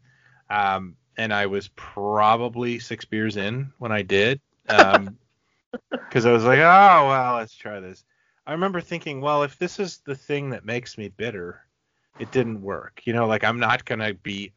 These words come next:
Speaker 1: mad about pop culture, and, um, you know, it's forgotten. And, and it, it hurts my heart because Brad Bird at one time was going to make a,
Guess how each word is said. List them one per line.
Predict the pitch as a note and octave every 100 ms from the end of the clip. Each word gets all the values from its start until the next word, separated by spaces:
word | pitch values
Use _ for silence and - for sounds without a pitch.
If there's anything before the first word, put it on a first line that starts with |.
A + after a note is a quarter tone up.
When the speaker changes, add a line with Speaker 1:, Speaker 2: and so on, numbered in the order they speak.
| -
Speaker 1:
mad | G#2+ G#2 B2+ F#2+ G#2
about | G#2+ G2+ F#2 F2+ _ _ _ _
pop | G#2 F#2 D#2+ -
culture, | - A2+ B2 - E2+ E2
and, | G2+ G2 F#2+ F#2 _ _ _ _ _ _ -
um, | G2 F#2 F2+ F#2 F2+ _ _ _ _ _ _
you | D#3+ C#3
know, | G#2+
it's | B2
forgotten. | - C3+ B2 G2+ - E2+ - _
And, | - B2+
and | B2 C3+
it, | C#3+ C#3
it | C#3+
hurts | C3+ G3+ G3+
my | D3 A2+
heart | C#3 C3 A#2+
because | A2+ A#2 G#2+
Brad | - C3 C3+ G2+
Bird | G2 A#2 A2+
at | G2
one | F#2+ F#2+
time | F#2 F#2+ F#2
was | F2+
going | F2 F#2+ F2+
to |
make | E2+ E2+ -
a, | D#2 D2+